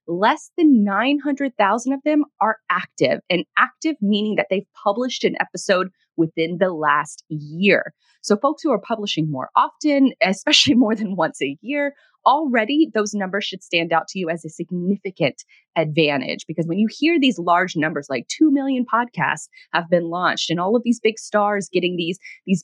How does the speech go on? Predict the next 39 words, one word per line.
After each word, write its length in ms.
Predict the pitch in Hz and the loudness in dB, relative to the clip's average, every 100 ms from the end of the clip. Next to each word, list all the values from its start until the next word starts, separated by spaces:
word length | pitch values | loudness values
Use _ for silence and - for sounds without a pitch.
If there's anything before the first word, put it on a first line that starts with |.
| - | 2
big 180 | 208 185 | 0 2
multi-million 840 | 180 214 226 196 185 208 208 180 | 0 0 0 -4 -2 0 0 0
dollar 460 | 165 190 214 175 | 2 2 2 0
exclusive 720 | 151 - - - 247 262 - 160 | 0 -4 -12 -2 2 2 0 -6
contracts 680 | - 185 202 170 151 170 - | -2 0 0 -2 -2 -4 -4
with 160 | 131 127 | -4 -4
Spotify 800 | - 254 262 262 240 226 226 | -2 0 0 -4 -6 -2 -2
or 80 | 165 | 0
even 240 | 151 156 156 | 0 0 -4
some 160 | 156 | -4
other 180 | 190 208 | -4 -4
podcast 560 | - 196 196 202 202 - | -2 -2 -2 -6 -6 -4
platforms, 640 | 196 - - 185 180 - _ _ | -2 -2 -4 -4 -4 -6 _ _
it 80 | - | -4
can 100 | 247 | -2
sound 300 | 247 370 196 | 0 0 0
really 240 | 208 254 214 | 2 0 -2
intimidating 720 | 180 233 269 160 139 143 151 _ _ | -2 2 2 2 2 0 -2 _ _
in 160 | 185 - | 0 0
order 300 | 180 180 175 - | -2 0 -2 -2
to 180 | 185 170 | -4 -4
jump 340 | 156 - 175 208 - | -4 0 0 0 -2
into 260 | 165 175 | -4 -2
the 80 | 165 | -4
podcast 560 | 165 156 151 151 151 - | 0 0 0 -4 -6 0
game, 240 | 302 302 | 4 4
'cause 120 | 208 | 2
then 120 | 220 302 | -2 -4
it 80 | |
kinda 200 | 311 330 | -2 -2
makes 180 | 330 311 | -2 -4
you 40 | 294 | -4
feel 180 | 330 311 | -2 -2
like, 160 | 302 | -2
"Well, 160 | 277 285 | -4 -4
why, 240 | 302 311 | 0 0
how 180 | 240 294 | 0 -2
can 160 | 311 | 0
I 100 | 311 | 0